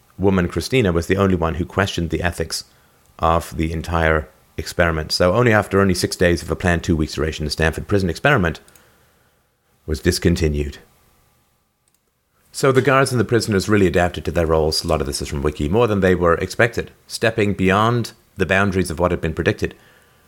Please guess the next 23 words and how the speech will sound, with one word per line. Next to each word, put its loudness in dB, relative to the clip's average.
leading 2
to 2
dangerous 2
and -2
psychologically 0
damaging 0
situations. 0
One-third 2
of -2
the 2
guards 2
were 2
judged -2
to 0
have 0
exhibited, 0
quote, 0
"genuine 2
sadistic 0
tendencies," -2
while -2
many -2
prisoners -2